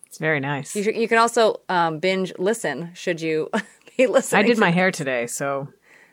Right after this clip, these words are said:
Speaker 2: Yeah.
Speaker 1: this for the bingers.
Speaker 2: Yeah, it's nice.
Speaker 1: Yeah, it works for the audio fi-, files too.
Speaker 2: Yeah. <laughs>
Speaker 1: <laughs> Just know it's good hair today.
Speaker 2: It's nice hair.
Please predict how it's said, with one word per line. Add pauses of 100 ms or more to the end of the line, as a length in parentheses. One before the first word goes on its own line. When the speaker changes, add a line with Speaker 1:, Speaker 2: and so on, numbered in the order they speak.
(180)
Speaker 2:
Yeah.
Speaker 1:
this
for
the
bingers. (340)
Speaker 2:
Yeah, (100)
it's
nice. (520)
Speaker 1:
Yeah, (200)
it
works
for
the
audio
fi-,
files
too. (180)
Speaker 2:
Yeah. (320)
<laughs>
Speaker 1:
<laughs>
Just
know (440)
it's
good
hair
today.
Speaker 2:
It's
nice
hair.